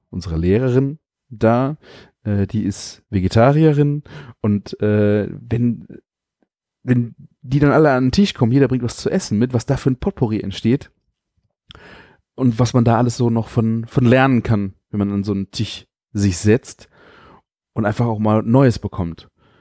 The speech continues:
zu, zum Essen. Es gab da zum Beispiel, äh, so einen italienischen Salat, das war einfach so ein gemischter Wildkräutersalat. Also das war nix, also so Aufwendiges. Da drauf waren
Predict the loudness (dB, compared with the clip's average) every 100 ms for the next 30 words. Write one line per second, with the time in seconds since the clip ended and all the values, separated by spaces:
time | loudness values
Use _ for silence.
0 | _ _ _ _ -8 0 4 4 0 -2
1 | 0 0 -2 -6 -8 -4 -2 0 2 0
2 | 0 0 2 0 -2 -2 0 0 -2 -6
3 | -8 -6 -4 -4 -8 -6 -4 -2 -2 -2
4 | 2 2 4 2 -2 -4 -4 -6 -8 -6
5 | -6 -8 -4 -2 0 0 0 2 0 2
6 | 2 2 2 0 -2 -8 -4 -6 -4 -2
7 | -2 -2 -8 -14 -16 _ _ _ _ -10
8 | -2 0 0 -4 _ -14 -6 -4 -4 -2
9 | 0 0 0 -2 -2 -2 0 2 2 2